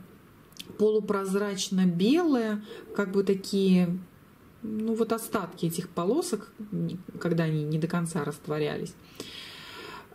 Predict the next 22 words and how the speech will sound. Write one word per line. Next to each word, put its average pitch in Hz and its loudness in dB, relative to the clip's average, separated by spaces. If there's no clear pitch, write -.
Э, 180 -2
я 202 2
использовала 196 0
все - 2
три, 214 2
хотя 196 0
там 180 2
на 190 4
курс, - -4
по-моему, 160 4
две, 240 6
а 233 -2
потом 214 -2
поддерживающие. 185 2
Ну, 285 6
я 240 6
и 208 4
использовала 175 2
все 175 -2
три, 285 4
чтобы 156 2
уложиться, 185 2